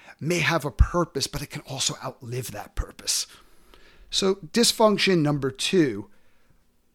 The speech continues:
suffers from delusions. The functionally dysfunctional change agent doesn't simply get the conventional wisdom that says, "Okay, this is just the way it is."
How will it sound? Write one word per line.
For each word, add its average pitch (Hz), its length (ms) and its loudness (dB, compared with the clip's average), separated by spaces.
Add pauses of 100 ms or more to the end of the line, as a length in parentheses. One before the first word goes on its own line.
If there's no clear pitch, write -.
(340)
suffers 196 680 2
from 135 520 -4 (180)
delusions. 117 1000 -8 (100)
The - 80 -4
functionally 262 760 -2
dysfunctional 147 1160 2
change 143 400 -2
agent 104 460 -8 (880)
doesn't 151 320 0
simply 175 920 -2 (300)
get - 280 -2
the 156 60 -8
conventional 143 680 -4
wisdom 127 460 -6
that 135 180 -8
says, 143 480 0
"Okay, 127 260 -6
this 113 400 2
is 165 100 2
just - 240 0
the 147 80 -2
way 127 220 -8
it 120 100 -10
is." 104 280 -2